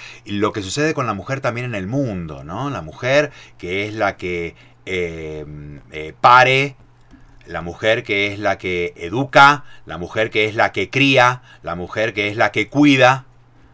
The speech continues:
la mujer que es la que, este, mantiene viva allí aquello que algunos han dicho que es la, como la, la, la, la primer institución de una sociedad que es la familia.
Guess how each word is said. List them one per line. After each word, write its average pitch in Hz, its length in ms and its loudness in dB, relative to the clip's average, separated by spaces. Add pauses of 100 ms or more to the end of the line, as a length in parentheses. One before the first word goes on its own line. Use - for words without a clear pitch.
(160)
la 82 100 -14
mujer 92 400 -2 (140)
que 101 200 0
es - 220 -6
la 92 260 -4
que, 87 360 -6 (160)
este, 73 760 -12 (160)
mantiene 98 920 -2
viva 113 480 2
allí 104 340 -2
aquello 101 440 -4
que 82 100 -10
algunos 90 420 -10
han 85 140 -10
dicho 90 260 -10
que 82 120 -14
es 78 80 -18
la, 76 320 -14 (400)
como 69 120 -20
la, 60 280 -18
la, 58 200 -20 (180)
la, - 120 -20
la 71 160 -12
primer 90 460 -8
institución 110 1000 -4
de 98 60 -4
una 98 180 -6
sociedad 95 420 -4
que 90 180 -10
es 98 140 -10 (300)
la 98 260 0
familia. 101 840 -6